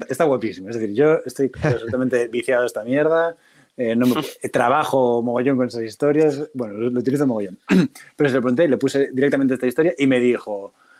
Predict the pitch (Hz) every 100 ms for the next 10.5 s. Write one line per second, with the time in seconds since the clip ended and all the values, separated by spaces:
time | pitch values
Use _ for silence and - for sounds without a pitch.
0 | _ _ - - 151 143 135 143 139 135
1 | 127 123 131 123 135 131 120 117 143 131
2 | 123 143 160 165 175 180 185 _ 123 120
3 | 117 127 131 127 120 123 117 - 117 110
4 | 120 151 151 170 170 165 - 127 120 120
5 | 117 113 117 120 117 117 135 151 147 165
6 | 160 - _ - 139 139 131 127 113 123
7 | 120 143 165 175 175 170 - _ _ -
8 | 127 123 120 120 127 131 131 120 123 113
9 | - 120 101 101 113 104 113 131 127 123
10 | 131 127 123 98